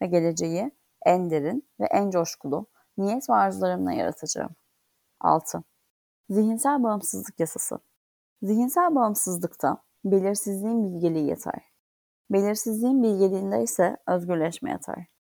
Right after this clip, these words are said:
Geçmişimizden, bilinenden ve geçmiş koşullanmaların hapsinden bilinmeyene, sonsuz olanaklar alanına adım atmaya istekli olduğumuzda kendimizi evrenin dansının müziğini yöneten yaratıcı zihne teslim ederiz.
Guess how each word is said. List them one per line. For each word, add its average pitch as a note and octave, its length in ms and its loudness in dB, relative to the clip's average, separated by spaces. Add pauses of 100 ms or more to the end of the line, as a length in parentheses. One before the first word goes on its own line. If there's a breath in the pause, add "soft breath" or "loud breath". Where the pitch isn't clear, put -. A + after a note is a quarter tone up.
(420)
Geçmişimizden, G#3+ 880 0 (160)
bilinenden E3+ 720 0 (140)
ve F#3 80 -2
geçmiş F#3+ 380 0
koşullanmaların F3+ 760 0
hapsinden - 600 -6 (280)
bilinmeyene, F#3+ 840 2 (220)
sonsuz A3 500 0
olanaklar G3+ 560 4
alanına D#3 520 2
adım G3+ 260 2
atmaya F3 340 -2
istekli G3+ 460 -4
olduğumuzda D#3 680 0 (180)
kendimizi F#3+ 520 -2
evrenin F3 420 0
dansının E3 580 0 (360)
müziğini F#3+ 460 -2
yöneten F#3 480 -2 (340)
yaratıcı F3+ 500 2
zihne F3+ 340 -4
teslim D#3+ 360 -4
ederiz. - 540 -4